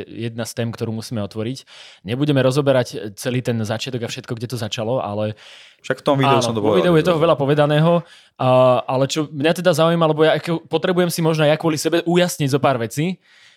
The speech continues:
Speaker 1: a, že vlastne Separ stále hovorí o tom, že celé roky ho osočuješ, alebo že nejakým spôsobom, že ho provokuješ. A toto mňa zaujíma, že čo tým vlastne stále myslí, lebo z kontextu toho, čo sa vlastne je vonku, tak to vyzerá tak, že to je len o tom, že on dá nejaký svoj úspech a ty na ňo reaguješ,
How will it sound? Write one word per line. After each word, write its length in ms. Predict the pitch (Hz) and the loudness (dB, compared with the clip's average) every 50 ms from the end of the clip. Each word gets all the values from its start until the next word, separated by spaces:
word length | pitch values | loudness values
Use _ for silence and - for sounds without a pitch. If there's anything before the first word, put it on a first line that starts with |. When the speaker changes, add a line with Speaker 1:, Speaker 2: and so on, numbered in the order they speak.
| _ _ | _ _
Speaker 1:
a, 120 | _ - 135 131 127 127 127 131 131 131 135 | _ -4 -2 0 2 2 2 0 0 0 -2
že 160 | 135 123 147 | -2 -2 -4
vlastne 400 | 110 135 156 147 - 170 151 - _ _ _ _ _ | -2 -2 -2 -2 -4 -6 -10 -10 _ _ _ _ _
Separ 400 | - - 170 170 - 208 175 - | -6 -2 -2 0 0 0 -2 0
stále 240 | - 170 170 180 180 | 0 0 2 2 2
hovorí 240 | 170 175 180 156 | 2 2 2 2
o 80 | 147 - | 2 2
tom, 160 | - 170 143 | 2 0 0
že 80 | 143 135 | -2 0
celé 240 | - 156 156 170 160 | 0 0 2 2 2
roky 160 | 147 139 160 | 0 0 0
ho 80 | 151 | -2
osočuješ, 640 | 147 - 143 165 - 170 160 - 123 120 135 156 - | 0 0 0 -2 -2 -4 -2 -2 0 0 0 0 -2
alebo 240 | 143 113 117 113 120 | -4 -4 -4 -4 -2
že 160 | 110 131 127 | -2 0 0
nejakým 240 | 135 131 123 - 123 | 0 0 -2 -4 -8
spôsobom, 400 | - - 135 - 135 131 127 127 | -8 -8 -6 -4 -2 -2 0 0
že 80 | 120 127 | 0 -2
ho 80 | 123 | 0
provokuješ. 720 | - 135 135 147 180 175 - 127 113 117 165 185 - - _ _ _ _ _ _ _ _ _ _ _ _ _ | 0 2 2 2 0 -2 -2 -2 -2 0 0 -2 -4 -8 _ _ _ _ _ _ _ _ _ _ _ _ _
A 240 | - 117 113 117 113 | -2 -2 0 0 0
toto 260 | 113 - 165 160 - | -2 -2 -2 0 0
mňa 140 | 220 208 196 160 | 2 2 2 2
zaujíma, 220 | 151 175 180 185 | 2 2 2 2
že 160 | 165 139 135 | 0 -2 -2
čo 100 | - 185 | -2 -2
tým 140 | 190 - 202 | 0 0 0
vlastne 240 | 175 175 170 - 165 | 0 0 -2 -4 -4
stále 240 | - - 160 156 156 | -2 0 0 0 0
myslí, 240 | 151 147 131 - 127 | -2 -2 -4 -2 -2
lebo 220 | 120 120 120 117 | -2 -2 -4 -4
z 80 | - - | -4 -2
kontextu 400 | 151 170 - 208 - - - 156 | -2 -2 -2 -4 -6 -4 -4 -2
toho, 220 | 139 - 151 160 170 | 0 0 0 0 -2
čo 160 | 156 - 139 110 - - _ _ - | -4 -4 -6 -6 -8 -10 _ _ -20
sa 240 | 123 - - - 113 | -20 -16 -14 -8 -6
vlastne 320 | 117 120 - - 139 127 | -6 -6 -6 -4 -4 -2
je 80 | 127 143 | 0 0
vonku, 340 | 127 120 113 117 - 147 151 | 0 0 -2 -4 -4 -8 -8
tak 220 | 151 - - - | -6 -8 -8 -8
to 100 | _ - | _ -6
vyzerá 300 | 131 127 127 143 139 131 | -4 -2 0 0 0 2
tak, 160 | 127 131 123 | 0 -2 -2
že 80 | 113 123 | -4 -4
to 160 | - - 131 | 0 0 2
je 80 | 131 131 | 2 4
len 160 | 135 135 127 | 2 2 2
o 120 | 110 127 123 | 0 0 0
tom, 160 | - 143 135 | 0 0 0
že 160 | 120 127 113 - | 0 -2 0 0
on 160 | 131 143 147 | 0 0 2
dá 160 | 131 139 135 | 2 2 2
nejaký 320 | 139 139 135 135 127 - | 2 2 0 -2 -2 -4
svoj 240 | 120 - 139 139 135 | -6 -2 0 0 0
úspech 400 | 135 135 123 - - 143 135 - | 0 -2 -2 -2 -2 -2 -2 -2
a 80 | 117 117 | -6 -6
ty 80 | - | -4
na 100 | 131 131 | -2 0
ňo 140 | 131 131 131 | 2 2 2
reaguješ, 560 | 123 127 127 120 123 131 127 123 - - - | 2 0 0 0 0 0 0 0 -2 -6 -10